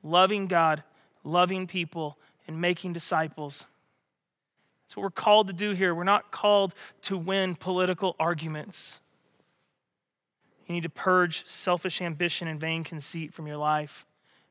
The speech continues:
And it's not easy. It's not easy to do that.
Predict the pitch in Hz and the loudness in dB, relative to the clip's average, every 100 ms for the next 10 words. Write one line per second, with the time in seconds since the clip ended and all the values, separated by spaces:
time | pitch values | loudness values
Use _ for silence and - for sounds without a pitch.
0 | _ 160 160 180 190 180 160 156 147 143 | _ -10 -6 4 6 6 2 -6 -8 -10
1 | - _ _ _ _ _ _ _ - 156 | -12 _ _ _ _ _ _ _ -14 -10
2 | - 170 196 202 196 - 196 196 165 165 | -4 4 8 10 8 2 -2 -2 -2 -6
3 | - 156 175 175 165 151 180 | -8 -10 -6 -4 -4 -4 -6